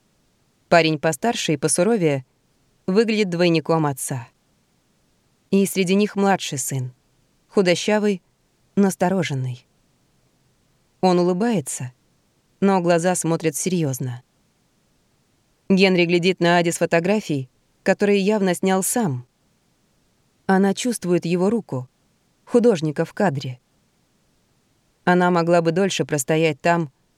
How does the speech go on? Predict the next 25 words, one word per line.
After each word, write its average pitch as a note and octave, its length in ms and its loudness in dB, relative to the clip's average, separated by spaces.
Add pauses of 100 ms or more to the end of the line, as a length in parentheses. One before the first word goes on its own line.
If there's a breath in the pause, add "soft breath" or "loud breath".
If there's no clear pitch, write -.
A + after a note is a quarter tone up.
(160)
пытаясь E3+ 440 2
выяснить E3 440 -2
правду, D3+ 460 -2 (560)
его F#3 320 2
тайну — D3 520 -2 (560)
ответ G#3 400 2
на G#3+ 100 2
вопрос, F3+ 340 0
который F3+ 320 0
снова F#3+ 380 2
и F3 40 2
снова F#3 340 2
звучит F3+ 380 -2
у F#3+ 40 4
нее F#3 240 2
в E3 60 -4
голове. F3+ 520 0 (1040)
Но G3 220 2
Ади F#3 240 0
видит E3+ 260 -2
лишь E3+ 220 -2
юношу, E3+ 580 -2 (720)
грустного, D#3+ 640 -2 (720)
потерянного, D3+ 800 0 (720)
пытливого. C#3+ 720 -2